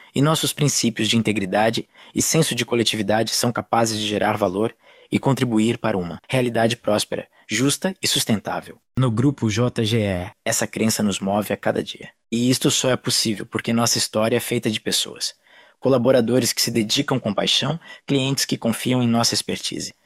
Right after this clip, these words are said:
parceiros que partilham dos mesmos propósitos e comunidades que se beneficiam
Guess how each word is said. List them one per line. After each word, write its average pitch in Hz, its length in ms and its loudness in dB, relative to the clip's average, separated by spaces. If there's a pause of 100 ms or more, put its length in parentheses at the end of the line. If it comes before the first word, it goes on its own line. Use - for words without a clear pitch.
(220)
parceiros 117 500 0
que - 120 -6
partilham 117 440 0
dos 107 200 2
mesmos 110 320 0
propósitos 110 720 -2 (280)
e 120 60 -6
comunidades 117 760 2
que - 120 -4
se - 100 0
beneficiam 110 760 0